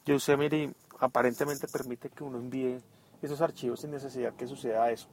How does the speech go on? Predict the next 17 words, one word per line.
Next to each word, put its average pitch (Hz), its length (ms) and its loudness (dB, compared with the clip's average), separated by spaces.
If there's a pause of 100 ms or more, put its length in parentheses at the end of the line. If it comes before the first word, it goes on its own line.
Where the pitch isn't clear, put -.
Ya 117 100 0
automáticamente 135 920 -2
le 139 100 -4
llega 123 360 0 (680)
al 135 160 -2
computador, 120 720 0 (100)
eh, 135 140 -4
la 139 140 -2
notificación 127 720 -10
que 131 220 -10
otro 160 320 0
computador 156 600 0 (880)
le 117 200 -2
está 113 300 -4
enviando 120 420 -2
un 123 100 -2
archivo. 143 400 0